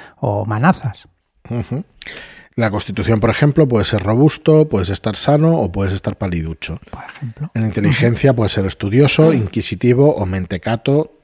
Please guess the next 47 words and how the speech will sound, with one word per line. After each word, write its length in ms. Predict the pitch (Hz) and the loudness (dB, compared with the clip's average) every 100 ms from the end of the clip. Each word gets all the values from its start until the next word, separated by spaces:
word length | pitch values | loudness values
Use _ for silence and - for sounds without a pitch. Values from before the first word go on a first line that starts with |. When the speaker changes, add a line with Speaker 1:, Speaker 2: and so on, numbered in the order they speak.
| - | -10
Speaker 2:
mm, 260 | 85 82 | -8 -6
vamos, 260 | 85 82 - | -6 -8 -10
tonto. 360 | 87 82 - _ _ | -10 -10 -12 _ _
<laughs> 1500 | - - _ _ _ _ _ - - - - - - - - | -6 -6 _ _ _ _ _ -4 -4 -4 -10 -14 -12 -12 -8
Sabiduría 640 | - 120 110 104 110 131 135 | -2 0 2 2 4 4 4
puede 120 | 123 | 2
ser 160 | - 107 | 0 0
perceptivo, 560 | 110 - 92 139 139 | 0 -2 -2 2 4
espiritual 580 | 156 107 92 87 107 107 | 4 0 -4 -2 -2 -2
o 140 | - | -2
inconsciente. 640 | 104 98 92 - 131 131 175 - - _ _ _ _ _ | -6 -4 -6 0 0 0 -4 -6 -20 _ _ _ _ _
Y 140 | - 131 | 2 2
en 80 | 123 | 4
carisma 440 | 113 123 120 143 | 2 4 4 2
puede 180 | 120 107 | 2 0
ser 140 | 110 | 0
insistente, 680 | 101 - 98 - 131 120 131 | -2 -6 -10 -4 -4 -2 -4
puede 180 | 120 113 | -2 -2
ser 160 | 117 98 | 0 -2
Speaker 1:
Ujú. 100 | 92 | -2
Speaker 2:
un 80 | |
líder 360 | 104 143 143 143 | 2 4 4 2
o 100 | 104 | -2
puede 220 | 90 95 98 | -4 -4 -2
ser 180 | 104 | -4
un 160 | 95 92 | -4 -6
soso 420 | - 123 117 - | -4 -2 -2 0
o 240 | 127 101 90 | 0 2 0
un 180 | 90 | 0
aburrido, 440 | 92 85 76 76 92 | 0 -2 -4 -4 -4
un 80 | 101 | -6
P 80 | |
N 100 | 80 | -8
J 340 | - 87 95 - | -6 -6 -6 -6
aburrido 500 | 90 78 78 87 85 | -6 -6 -6 -6 -2
o 40 | 131 | -2
Speaker 1:
Bueno, 200 | 117 - | -2 -4
Speaker 2:
soso. 160 | - - | -6 -4
Speaker 1:
está 280 | - 131 | -2 -2
claro 280 | 117 123 127 | 2 2 2
que 100 | 131 | 2
todas 320 | - 127 120 | 2 2 2
estas 340 | 143 - 131 - | -2 0 -2 0
tablas 320 | 131 123 139 | 0 2 0
son 400 | - 127 143 147 | -2 -4 -4 -6
a 340 | 120 110 117 110 | -8 -8 -8 -8
modo 520 | 117 117 123 131 | -8 -6 -4 -4